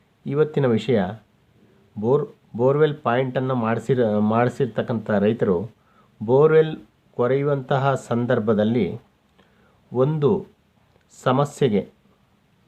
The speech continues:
ಗುರಿಯಾಗುತ್ತಾರೆ. ಅದೇನಪ್ಪ ಅಂದರೆ, ಬೋರ್‌ವೆಲ್ ಕೊರೆಯುವ ಸಂದರ್ಭದಲ್ಲಿ ಅವರಿಗೆ ಒಂದು ನೂರೈವತ್ತು ಅಡಿಗಾಗಲಿ, ಇನ್ನೂರು ಅಡಿಗಾಗಲಿ, ಇನ್ನೂರೈವತ್ತು ಅಡಿಗಾಗಲಿ ಒಂದು ನೀರಿನ ಸೆಲೆ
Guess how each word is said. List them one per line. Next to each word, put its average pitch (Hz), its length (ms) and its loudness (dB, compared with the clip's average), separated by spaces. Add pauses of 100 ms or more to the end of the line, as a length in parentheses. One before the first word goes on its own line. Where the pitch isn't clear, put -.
(440)
ಗುರಿಯಾಗುತ್ತಾರೆ. 117 720 0 (340)
ಅದೇನಪ್ಪ 135 440 0
ಅಂದರೆ, 113 480 2 (540)
ಬೋರ್‌ವೆಲ್ 160 480 2 (840)
ಕೊರೆಯುವ 143 320 2
ಸಂದರ್ಭದಲ್ಲಿ 120 800 0 (400)
ಅವರಿಗೆ 127 600 0 (720)
ಒಂದು 120 540 0
ನೂರೈವತ್ತು 135 580 2
ಅಡಿಗಾಗಲಿ, 113 640 2 (300)
ಇನ್ನೂರು 135 340 4
ಅಡಿಗಾಗಲಿ, 110 600 2 (180)
ಇನ್ನೂರೈವತ್ತು 131 680 2
ಅಡಿಗಾಗಲಿ 110 540 2 (680)
ಒಂದು 143 240 0
ನೀರಿನ 135 420 0
ಸೆಲೆ - 560 0